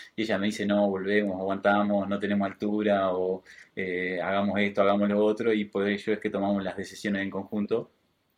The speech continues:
Entonces, volar con ella, eh, a mí como que me ha bajado un poco el, el, digamos, la ansiedad, llamémosle. Eh, entonces me, me sirve un montón para, para tomar mejores decisiones o pensar mejor,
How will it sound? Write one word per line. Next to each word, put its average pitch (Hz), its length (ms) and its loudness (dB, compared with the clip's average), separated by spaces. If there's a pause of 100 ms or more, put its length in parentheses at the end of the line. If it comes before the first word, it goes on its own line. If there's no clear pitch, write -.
(140)
Entonces, 101 520 0
volar 104 260 2
con 104 140 0
ella, 107 580 0 (320)
eh, 95 300 -2
a 90 80 -2
mí 101 160 -2
como 107 260 -2
que 92 400 -2
me 90 140 -4
ha 98 140 0
bajado 98 420 2
un 95 80 -8
poco 101 360 -2
el, 85 340 -8 (180)
el, 85 240 -20
digamos, 82 320 -8
la 80 80 -8
ansiedad, 98 640 0 (100)
llamémosle. 95 640 -4 (420)
Eh, 87 520 -10
entonces 92 440 -6
me, 87 200 -6
me 85 240 -10
sirve 113 260 -2
un 101 80 2
montón 101 380 0
para, 90 840 0
para 90 180 -2
tomar 101 280 -2
mejores 101 480 -2
decisiones 104 600 -2
o 87 160 -6
pensar 95 480 -2
mejor, 98 500 -4